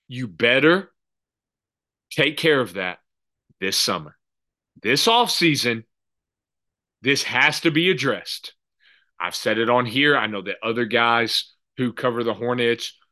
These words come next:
who create content for the Hornets, follow the team, all of the things, they've said the same thing. Leadership. This team lacks it immensely. You need leadership on this team.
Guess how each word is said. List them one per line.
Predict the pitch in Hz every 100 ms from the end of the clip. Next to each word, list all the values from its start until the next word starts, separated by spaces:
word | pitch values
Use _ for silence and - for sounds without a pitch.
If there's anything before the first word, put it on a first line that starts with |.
| _
who | 107
create | - 110 87
content | - 147 143 135 120
for | 123 117
the | 107
Hornets, | 120 123 120 117
follow | - 131 127
the | 123
team, | 120 135 123 113
all | 113 123
of | 117
the | 117
things, | - 113 107
they've | 110
said | - 113 98
the |
same | - 113 113
thing. | 196 185 117 _ _
Leadership. | 110 151 165 - 127 - _ _ _ _ _ _ _
This | 117 113
team | - 131 117
lacks | 107 120 127 -
it | 151 143 - _ _ -
immensely. | 123 127 156 - 123 117 104 _ _ _ _
You | 101 104
need | 101 110 107
leadership | 139 160 151 139 117
on | 110
this | 101 -
team. | 101 82